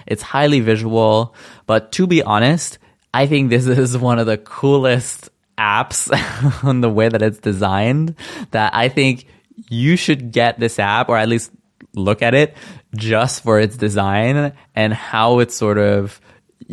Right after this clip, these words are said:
using a sort of Mac-like feel into their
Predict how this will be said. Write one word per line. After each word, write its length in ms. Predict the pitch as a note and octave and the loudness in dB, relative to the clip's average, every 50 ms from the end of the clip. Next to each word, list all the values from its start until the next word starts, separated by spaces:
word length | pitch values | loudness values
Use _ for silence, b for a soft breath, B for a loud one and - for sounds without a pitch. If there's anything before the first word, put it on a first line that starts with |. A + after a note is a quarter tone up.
| A#2+ A2 | -4 -2
using 880 | A2 A#2+ C3+ D#3+ F#3 G3+ F#3 F3 F3+ E3+ E3+ E3 D#3+ D#3+ D#3+ D3+ D3 - - | -2 0 0 0 0 0 0 2 2 2 2 2 0 0 -2 -2 -4 -6 -6
a 200 | - A#2 A#2 A#2+ | -4 -2 -2 -2
sort 200 | B2+ - C3+ A#2+ | -2 -2 -2 -2
of 200 | A2+ A2 A2 G#2 G#2+ | 0 0 -2 -2 -4
Mac-like 840 | A2+ A2 A2+ A#2 B2 C#3 D#3 D3+ - C#3+ C3+ C3 B2+ C3 C3 B2+ - | -4 -2 -2 -2 -2 -2 -4 -4 -4 -2 0 2 2 0 0 -2 -6
feel 920 | - - - - - - A#2 A2+ A2+ A#2+ C3 C#3+ D#3 E3 E3+ F3+ F#3+ F#3+ _ _ _ _ - | -12 -20 -20 -14 -8 -4 -2 0 2 2 2 2 2 2 0 0 -4 -6 _ _ _ _ -2
into 520 | A#2+ C3 C3+ C#3+ C#3+ C#3 - - C#3 C#3 | 0 0 2 0 0 -2 -2 0 0 2
their 220 | C3+ A#2+ G#2+ G#2+ | 4 4 2 0